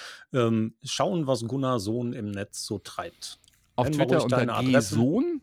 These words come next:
Speaker 2: ja, auf LinkedIn natürlich unter Gunnar Sohn, unter, oder Gunnar Erik Sohn, glaub ich, und, äh, bei Facebook auch unter Gunnar Sohn. Also immer Gunnar Sohn eingeben. Es gibt, glaub ich, noch einen Schauspieler, der heißt auch Gunnar Sohn,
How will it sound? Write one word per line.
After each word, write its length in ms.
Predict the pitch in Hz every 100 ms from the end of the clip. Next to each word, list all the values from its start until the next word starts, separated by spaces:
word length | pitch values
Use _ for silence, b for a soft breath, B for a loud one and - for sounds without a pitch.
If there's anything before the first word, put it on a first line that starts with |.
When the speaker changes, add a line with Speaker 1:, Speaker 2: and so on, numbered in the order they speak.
| -
Speaker 2:
ja, 360 | 113 131 156
auf 320 | - 151 127
LinkedIn 440 | 120 160 190 - 175
natürlich 460 | 170 - 160 151
unter 220 | 156 135 123
Gunnar 380 | 135 185 190
Sohn, 420 | 175 175 180 185 175
unter, 480 | 131 127 123 123 120 B B B B B
oder 180 | - 98
Gunnar 320 | 104 113 -
Erik 320 | 127 196 107
Sohn, 380 | - 95 92 107
glaub 240 | 80 87
ich, 180 | 165 -
und, 360 | 120 123 - -
äh, 140 | 113 107
bei 160 | 110
Facebook 460 | 104 104 110 120 107
auch 180 | 92 123
unter 260 | 117 110
Gunnar 300 | 104 120 123
Sohn. 380 | 117 120 117 117 B B B B -
Also 160 | 120
immer 200 | 151 202
Gunnar 300 | 139 196 180
Sohn 200 | 151 156
eingeben. 360 | 85 156 151 139
Es 100 | 135
gibt, 160 | 160 -
glaub 160 | 143
ich, 100 | 139
noch 120 | 139 135
einen 200 | 98 113
Schauspieler, 580 | 127 160 - 226 214
der 120 | 156 127
heißt 200 | 120 -
auch 220 | 180 -
Gunnar 280 | 190 202 196
Sohn, 400 | 202 202 214